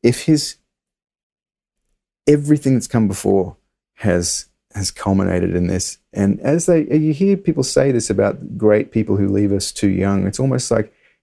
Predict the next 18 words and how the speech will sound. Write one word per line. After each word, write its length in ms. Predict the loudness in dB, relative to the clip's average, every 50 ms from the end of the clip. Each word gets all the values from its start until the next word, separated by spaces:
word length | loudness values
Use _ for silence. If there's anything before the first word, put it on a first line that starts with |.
| _ _ _
they 120 | 0 2
go 280 | 4 4 6 6 6 6
at 100 | 4 2
the 100 | 0 2
right 320 | 2 2 2 0 -2 -2
time. 480 | -2 -2 0 0 0 -2 -4 -6 -8 -12 _ _ _ _ _ _ _
It's 80 | 0 0
like 100 | 0 2
he 140 | 2 -2 0
did 260 | 2 0 0 0 2
Wilderness. 500 | 0 0 0 0 0 -2 -2 -2 -4 -6
It's 100 | -4 -2
almost 260 | 0 0 0 0 -2
like 120 | -2 0 0
his 200 | 0 -2 -2 -4
soul 520 | 0 2 4 4 4 2 2 -2 -4 -8 -8
was 160 | -6 -2 0
like, 220 | 0 0 0 -4